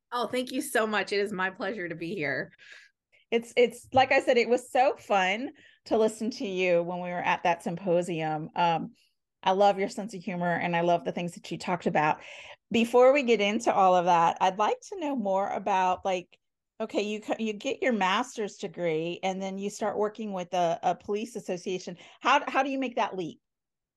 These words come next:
Speaker 1: Yeah. So funny enough, I actually got my master's degree while I was working there.
Speaker 2: Ah.
Speaker 1: Um, so I bounced around a little bit. After college, I was a children's librarian. <laughs>
Speaker 2: Nice.
Speaker 1: And then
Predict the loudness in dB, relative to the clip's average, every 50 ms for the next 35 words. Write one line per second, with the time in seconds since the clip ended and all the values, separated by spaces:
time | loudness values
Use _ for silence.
0 | _ _ _ -20 -20 -20 _ _ _ _ -4 -2 -2 0 0 0 2 4 4 4
1 | 4 2 0 -2 0 0 0 2 2 2 2 2 0 0 -2 -2 -2 -2 -2 -2
2 | -2 -2 -4 -4 -6 -10 -8 -6 -6 -6 -2 -2 -2 0 0 -2 -2 0 0 0
3 | -2 -2 -4 -6 -6 -6 -10 -8 -4 -2 -2 -2 -2 -4 -2 0 0 0 0 0
4 | 0 -2 -2 -2 -4 -4 -6 -8 -10 -10 -10 -12 -12 -12 -12 -12 -14 -14 -14 -14
5 | -14 -14 -16 -18 -18 -16 -14 -12 -10 -2 0 2 2 4 2 2 2 0 -2 -4
6 | -6 -8 -10 -12 _ _ _ _ _ _ _ _ _ _ -20 -20 -10 -8 -4 0
7 | 2 4 6 6 6 6 4 2 0 0 2 4 4 4 4 4 2 0 -2 -2
8 | -2 -4 -4 -4 -4 -6 -6 -6 -4 -2 -2 -2 -2 -4 -4 -4 -2 -2 -4 -4
9 | -2 -4 -6 -6 -4 -8 -12 -8 -6 -4 -2 0 0 -2 -2 -2 -2 -2 -2 -2
10 | -4 -6 -8 -10 -8 -8 -6 -6 -4 -2 -2 -4 -2 -2 -4 -2 0 2 4 4
11 | 4 2 2 0 -2 -4 -4 -10 _ -20 -20 -20 _ _ _ _ _ _ _ _
12 | _ _ _ _ _ -6 -4 -4 -2 -4 -4 -2 0 2 2 2 2 2 2 2